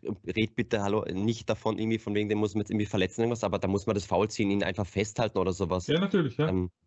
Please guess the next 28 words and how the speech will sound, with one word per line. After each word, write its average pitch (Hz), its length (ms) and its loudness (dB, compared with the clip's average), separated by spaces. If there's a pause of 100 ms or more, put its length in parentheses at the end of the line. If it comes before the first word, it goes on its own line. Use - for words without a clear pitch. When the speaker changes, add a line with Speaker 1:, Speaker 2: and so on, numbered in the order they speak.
(120)
Speaker 2:
Ja. - 100 0
Speaker 1:
also 92 220 0
den 98 160 0
darf 92 180 0
man 123 100 2
nicht - 140 -2
so - 100 0
durchspazieren 101 640 -2
lassen. 95 300 -2 (120)
Speaker 2:
Ja. - 160 -12
Speaker 1:
Vielleicht 98 180 -2
haben 104 60 2
sie 92 80 -4
gedacht, 101 220 0
„Jo, 92 260 4
der 98 80 -2
hat 98 80 0
jetzt 92 160 -2
ein 95 180 0
Tor 107 160 0
schon 107 160 -2
gemacht, 101 300 -2
der 107 80 2
wird 104 120 0
nicht 104 140 0
nochmal 107 300 0
treffen.“ 117 420 0 (280)
<laughs> - 400 0